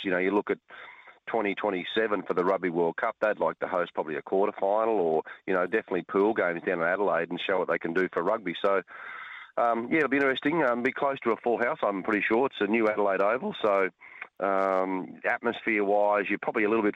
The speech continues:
further away than what you normally would like to, a bit like sort of Eden Park with that sort of cricket pitch in the middle. So, um, yeah, I think, you know, Adelaide's a good option. Perth, of course, the first Test match against England as well.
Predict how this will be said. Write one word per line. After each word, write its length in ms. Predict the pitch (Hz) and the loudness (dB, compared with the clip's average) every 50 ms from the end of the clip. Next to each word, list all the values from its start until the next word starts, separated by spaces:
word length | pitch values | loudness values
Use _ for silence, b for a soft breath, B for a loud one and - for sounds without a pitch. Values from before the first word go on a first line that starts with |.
| - | 0
further 260 | - 113 110 107 92 98 | 2 2 2 4 4 4
away 360 | 95 95 98 101 104 104 101 | 4 4 2 2 2 2 2
than 120 | 98 95 | 2 2
what 140 | 95 95 - | 0 -2 -2
you 140 | 87 92 95 | -2 -2 0
normally 380 | 101 101 107 104 104 104 95 | 2 2 2 2 2 2 0
would 160 | 85 90 90 87 | 0 0 0 2
like 260 | 95 92 101 101 - - - | 2 2 0 -2 -2 -2 0
to, 80 | 95 | 0
a 60 | 98 98 | 0 2
bit 120 | 98 87 | 0 0
like 200 | 82 78 80 - | 0 0 -2 -2
sort 120 | 95 87 | -2 -2
of 80 | 87 95 | 0 0
Eden 180 | 92 87 87 82 | -2 -2 -4 -4
Park 300 | - 101 98 98 95 - | -2 -2 -2 -2 -2 -2
with 120 | 87 80 | -2 -2
that 100 | 87 - | -2 -2
sort 140 | - 101 85 | -2 -4 -4
of 60 | - | -4
cricket 260 | - 113 95 101 - | -4 -4 -4 -4 -4
pitch 160 | - 101 - - | -4 -6 -4 -4
in 60 | 90 | -4
the 80 | 85 85 | -2 0
middle. 280 | 90 101 104 95 87 - | 0 0 0 0 -2 0
So, 220 | - 104 98 92 87 B B B B B B B B B B B B B B - | 0 0 2 0 -2 B B B B B B B B B B B B B B -4
um, 420 | - 98 95 95 95 98 101 117 117 | -2 0 0 0 -2 -2 -4 -2 0
yeah, 160 | 180 175 156 | 0 2 2
I 80 | 135 127 | 0 0
think, 220 | - 127 107 - | -2 -4 -4 -2
you 80 | - 117 | -2 0
know, 80 | 110 113 | 2 2
Adelaide's 400 | 120 113 110 110 110 107 92 101 | 2 2 2 2 2 0 0 0
a 40 | |
good 120 | 98 113 107 | 0 2 2
option. 320 | 113 110 - - 120 110 | 0 0 0 -2 -2 0
Perth, 380 | - - 117 113 117 123 120 - - | 0 2 2 4 4 2 2 0 -2
of 100 | 127 - | -4 0
course, 280 | - 123 120 120 117 - - | 0 2 2 0 0 -2 -4
the 60 | 101 | -4
first 300 | - 113 110 110 101 - | 0 2 2 2 0 0
Test 260 | - 117 110 - - 107 | -2 -2 -2 -2 0 0
match 180 | 107 107 - - - - - - | 0 0 0 -4 -8 -6 -4 -4
against 300 | 82 95 104 98 - - | -2 -2 -2 -2 -2 -2
England 240 | 101 117 113 98 92 | 0 2 2 2 2
as 80 | 87 - | 0 0
well. 240 | 101 107 107 98 | 0 0 0 0